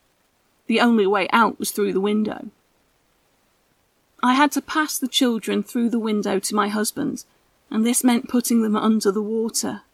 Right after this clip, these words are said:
My little boy, who was just two years old, went through, but Alison was too frightened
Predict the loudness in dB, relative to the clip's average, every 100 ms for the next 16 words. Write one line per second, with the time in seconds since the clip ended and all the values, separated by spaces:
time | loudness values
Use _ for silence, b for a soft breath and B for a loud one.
0 | _ _ _ _ _ _ _ _ _ _
1 | _ _ _ 0 4 4 2 0 2 4
2 | 4 2 -4 -6 -8 -4 -2 0 0 0
3 | 4 4 4 0 -2 -2 -4 -4 0 0
4 | 0 _ _ _ _ _ 0 4 4 4
5 | 0 -2 -2 -2 -2 2 2 2 -2 -2
6 | -2 -6